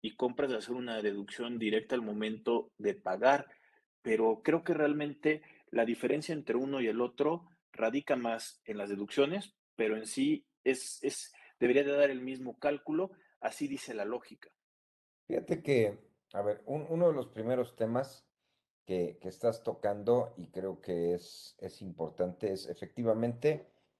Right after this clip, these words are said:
Speaker 2: tengo yo, eh, un primer beneficio en tasas de deducción de inversiones. Desafortunadamente, como lo acabas de plantear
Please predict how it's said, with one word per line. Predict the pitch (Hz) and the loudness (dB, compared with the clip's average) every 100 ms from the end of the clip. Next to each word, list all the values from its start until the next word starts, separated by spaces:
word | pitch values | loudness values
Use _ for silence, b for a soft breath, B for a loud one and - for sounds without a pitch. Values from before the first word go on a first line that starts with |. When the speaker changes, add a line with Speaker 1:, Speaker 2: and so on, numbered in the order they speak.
| _ _ _ _ _ _ _ _ _ | _ _ _ _ _ _ _ _ _
Speaker 2:
tengo | 120 120 117 | 2 4 2
yo, | 98 120 127 135 - _ _ _ _ _ _ _ _ _ | 6 10 10 8 0 _ _ _ _ _ _ _ _ _
eh, | 90 87 85 85 85 - - | -6 -4 -4 -6 -8 -10 -8
un | 120 127 120 - _ _ _ | -6 -6 -8 -20 _ _ _
primer | 120 117 135 143 | -6 0 0 2
beneficio | 123 104 - 120 - 139 143 | -2 -4 -8 -12 -6 -2 -2
en | 95 87 | -4 0
tasas | 98 95 98 82 | 0 2 -4 -4
de | 82 | -10
deducción | 73 78 76 - 87 85 | -8 -12 -12 -10 -8 -6
de | 85 | -6
inversiones. | 73 - - - _ - _ _ _ _ _ _ _ _ _ - | -8 -10 -16 -20 _ -20 _ _ _ _ _ _ _ _ _ -4
Desafortunadamente, | 123 131 120 120 127 147 160 151 147 123 - _ _ | 2 2 2 -2 0 0 0 -2 -6 -14 -18 _ _
como | 95 92 | -8 0
lo | 92 | 0
acabas | 90 110 113 | 4 4 2
de | 92 | -2
plantear | - 82 82 131 147 - | -8 -10 2 4 4 -2